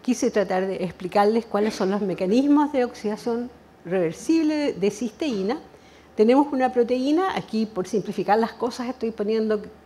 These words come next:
como si tuviera una sola cisteína, tienen varias cisteínas las proteínas,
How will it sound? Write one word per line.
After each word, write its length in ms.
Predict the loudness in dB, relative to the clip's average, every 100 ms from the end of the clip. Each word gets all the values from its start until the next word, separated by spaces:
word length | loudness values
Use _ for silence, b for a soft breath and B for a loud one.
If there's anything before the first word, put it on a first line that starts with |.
| -20 -14
como 180 | -6 -2
si 120 | -2
tuviera 340 | -2 0 0 0
una 220 | 0 0
sola 260 | -2 -4 -6
cisteína, 640 | -8 -8 -8 -6 -8 -8 -8
tienen 300 | -6 -8 -10 -8 -2
varias 320 | -2 -2 -8
cisteínas 500 | -12 -10 -8 -8 -8
las 120 | -12
proteínas, 480 | -14 -10 -8 -8